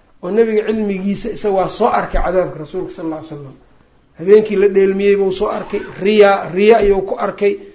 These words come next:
"Wa ru'ya al-anbiyaai waxyun", ru'yada ambiyadana waa waxyi. Wixii uu soo arkay marka rasuulka sal alla ly slam, dee cid uga aqoon badan marka ma laha. Naar iyo xaalkeeda iyo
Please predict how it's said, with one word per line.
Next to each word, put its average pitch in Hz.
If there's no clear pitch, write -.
"Wa 175
ru'ya 202
al-anbiyaai 185
waxyun", 202
ru'yada 190
ambiyadana 190
waa 180
waxyi. 202
Wixii 262
uu 202
soo 254
arkay 220
marka 196
rasuulka 214
sal 208
alla 185
ly 170
slam, 196
dee 165
cid 262
uga 240
aqoon 208
badan 185
marka 180
ma 170
laha. 151
Naar 185
iyo 175
xaalkeeda 180
iyo -